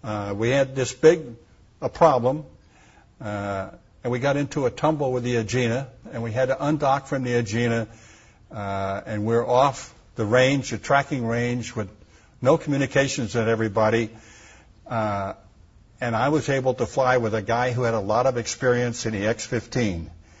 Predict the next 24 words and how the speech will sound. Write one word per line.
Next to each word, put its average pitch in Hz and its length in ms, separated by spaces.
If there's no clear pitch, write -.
and 107 160
the 98 80
guy 110 200
figured 117 340
it 110 100
out. 92 300
And 101 140
so 120 200
we 117 120
got 135 180
out 151 200
of 139 60
this 135 200
problem. 139 520
Uh, 107 200
we 104 80
had 135 160
to 135 80
come 139 240
down 131 280
early, 131 460
and 104 500
we 110 500
landed. 135 600